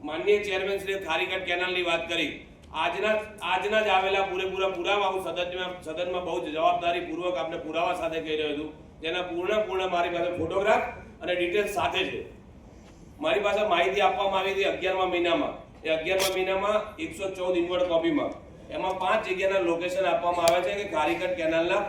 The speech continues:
પ્રથમ ફેઝની અંદર પાંચ જગ્યાએ લોકેશન. નરોડા સ્મશાન સુધી નવયુગ શાળા કેનાલ, નવયુગ શાળા કેનાલથી નિધિબાગ સોસાયટી, નિધિબાગથી ઓઢવ ફાયર સ્ટેશન, ઓઢવ ફાયર સ્ટેશનથી થોમસ અંગ્રેજી શાળા અને થોમસ અંગ્રેજી શાળાથી વિંચોલ વે-,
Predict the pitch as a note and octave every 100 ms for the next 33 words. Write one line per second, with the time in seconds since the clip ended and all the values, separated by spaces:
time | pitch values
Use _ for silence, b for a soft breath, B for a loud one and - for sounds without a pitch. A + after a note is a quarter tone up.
0 | - D#3+ F#3+ G#3 D#3 D3+ C#3+ E3+ E3 F#3+
1 | E3+ F3+ F3+ E3 E3+ D#3 D3+ D3+ D3+ C3+
2 | - - - - D#3+ E3 F3+ G3+ G3+ F3
3 | F#3 G3 F#3 F3 G3 G#3+ G#3 - D#3+ D#3+
4 | F#3+ G3 F3+ F3+ F3+ E3 F3 D#3+ - -
5 | - - - D#3 F#3+ G3+ G3 F#3+ F#3+ F#3
6 | F#3 G3 G3+ G#3 F#3+ E3 F#3+ F#3+ F#3+ F#3
7 | E3+ F3+ F3+ D#3 D3+ F#3 G3 F#3+ F#3+ F3
8 | D#3+ F3 E3 E3+ - - E3 D#3 B2+ -
9 | - - D3 D3+ G3 F3+ F3+ F#3+ F#3+ G3
10 | G3 F3 E3+ E3 E3+ F3+ F#3+ F3+ D#3+ -
11 | - - - D#3+ E3 D#3+ A3+ G3+ F#3+ G3
12 | G3+ F3+ F3 F#3 F3 F3 G3 E3+ D3 B2+